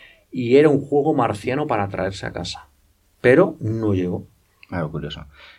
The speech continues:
Speaker 2: El cinco de Clash of Caledonia, que también hemos hablado aquí
Speaker 1: No
Speaker 2: de
Speaker 1: me
Speaker 2: Edu.
Speaker 1: extraña. Es que venía con una campaña Kickstarter arrolladora, trescientos mil euros para un euro es una barbaridad. Y luego lo que había allí era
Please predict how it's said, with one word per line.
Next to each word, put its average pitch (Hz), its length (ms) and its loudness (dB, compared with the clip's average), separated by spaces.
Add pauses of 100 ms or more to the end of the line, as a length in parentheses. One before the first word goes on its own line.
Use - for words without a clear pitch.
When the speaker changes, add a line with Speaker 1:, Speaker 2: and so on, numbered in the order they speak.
(100)
Speaker 2:
El 107 180 -2
cinco 131 280 2
de 110 60 2
Clash 127 220 0
of 151 80 -10
Caledonia, 92 560 0 (220)
que 78 100 -16
también 78 280 -8
hemos 92 200 -4
hablado 87 220 4
aquí 90 160 0
Speaker 1:
No 101 80 4
Speaker 2:
de 95 60 2
Speaker 1:
me 90 40 4
Speaker 2:
Edu. 113 80 4
Speaker 1:
extraña. 87 460 0 (180)
Es 87 160 -8
que 85 540 -6
venía 90 320 0
con 92 80 0
una 90 140 0
campaña 90 420 0
Kickstarter 85 580 -4
arrolladora, 90 800 2 (120)
trescientos 92 560 -4
mil 90 180 -4
euros 87 260 -2
para 87 280 0
un 87 340 -2
euro 90 360 0
es 82 140 -6
una 85 100 -2
barbaridad. 85 680 0 (800)
Y 147 180 0
luego 135 260 2
lo 170 200 2
que 127 100 -8
había 110 220 -2
allí 151 400 0
era 143 180 2